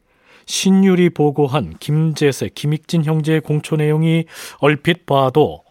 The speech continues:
고문을 해서 억지로 꾸며낸 정황이 역력하다면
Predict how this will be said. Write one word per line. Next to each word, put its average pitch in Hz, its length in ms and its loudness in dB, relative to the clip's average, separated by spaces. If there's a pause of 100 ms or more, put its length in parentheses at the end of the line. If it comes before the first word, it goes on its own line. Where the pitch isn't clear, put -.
(460)
고문을 151 480 2
해서 135 340 -4
억지로 165 520 0
꾸며낸 185 560 2
정황이 135 420 -2
역력하다면 120 840 -4